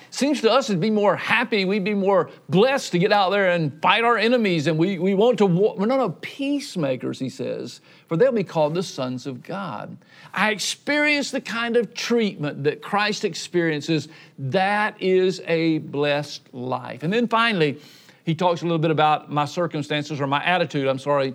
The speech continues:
toward my circumstances. Look at verse ten. He says, "Blessed are those," now this is gonna rock your world a little bit. Remember, these are not warm, fuzzy statements. These are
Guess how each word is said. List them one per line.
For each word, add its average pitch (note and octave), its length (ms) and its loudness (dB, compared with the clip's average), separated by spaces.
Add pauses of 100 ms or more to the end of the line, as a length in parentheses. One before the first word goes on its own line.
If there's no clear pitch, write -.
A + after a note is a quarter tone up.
toward C#3+ 340 -2
my B2+ 140 -4
circumstances. A#2+ 1080 -12 (340)
Look E3 140 2
at D#3 80 2
verse C#3+ 260 0
ten. A#2 420 -2 (280)
He F3 120 2
says, D#3+ 240 2
"Blessed F#3 460 0
are D#3 100 2
those," C#3+ 220 2
now C3+ 100 -2
this A3 160 0
is C4 80 -4
gonna F3+ 180 2
rock E3 300 2
your D3+ 100 0
world F3+ 280 2
a C3 40 -4
little C3+ 220 -2
bit. A#2 340 -2 (200)
Remember, F#3 440 4 (200)
these D#3 180 0
are E3+ 100 0
not F#3 320 2
warm, F#3 320 2
fuzzy F#3 320 0
statements. D3 680 -2
These D3+ 260 -2
are D3 240 0